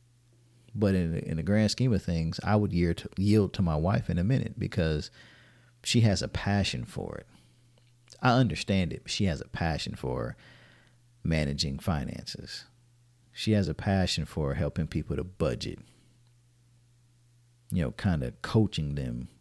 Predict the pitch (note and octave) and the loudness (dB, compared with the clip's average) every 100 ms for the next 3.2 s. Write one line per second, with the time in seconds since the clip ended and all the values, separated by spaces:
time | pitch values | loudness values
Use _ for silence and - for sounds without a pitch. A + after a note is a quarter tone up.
0 | - F#2+ E2 - - E2 D#2 - - F2+ | -4 0 0 -2 -4 -2 -2 -4 -2 0
1 | E2+ - - G#2+ A2 - - C3 - A#2+ | 0 -4 -10 -4 -2 -2 0 -2 0 2
2 | A#2 G2 - - - F2 - - - - | 4 4 2 -4 -2 0 -2 -4 -6 -8
3 | - | -8